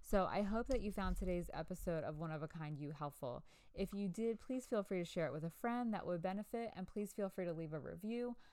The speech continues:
I look at the reviews and I check them so that I can make sure that I am providing for you, um, the most benefit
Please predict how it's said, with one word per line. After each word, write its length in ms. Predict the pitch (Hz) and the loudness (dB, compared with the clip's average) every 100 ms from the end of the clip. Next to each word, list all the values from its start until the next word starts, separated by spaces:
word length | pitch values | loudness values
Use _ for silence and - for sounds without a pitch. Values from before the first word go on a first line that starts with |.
| - - | -14 -4
I 180 | 170 170 | 0 0
look 260 | 180 208 | 0 0
at 100 | 214 | 0
the 80 | 196 | 0
reviews 520 | 190 185 196 190 175 | 0 0 2 0 0
and 140 | - 165 | -4 -6
I 140 | 165 | -6
check 320 | - - 214 - | 4 4 4 -2
them 340 | 214 214 214 202 - - - - - - - | -4 -2 -4 -6 -12 -20 -16 -12 -8 -6 -4
so 100 | 208 | 0
that 120 | 202 | 0
I 160 | 202 214 | 0 -2
can 220 | 240 202 | 0 0
make 180 | 190 170 | 0 0
sure 240 | - 185 | 2 4
that 120 | 170 165 | 4 2
I 140 | 170 | 0
am 280 | 165 160 165 - - - | 2 2 -2 -4 -8 2
providing 720 | 202 180 175 180 185 180 190 - | 4 6 4 2 0 0 -2 0
for 100 | 175 | 0
you, 500 | 160 165 156 156 160 - - - | 2 2 2 2 -2 -6 -20 -6
um, 420 | 160 151 151 151 - - 170 | 0 0 0 -2 -6 -8 -2
the 100 | 185 | 2
most 360 | 180 185 - - | 4 2 2 2
benefit 400 | 175 170 170 | 2 2 0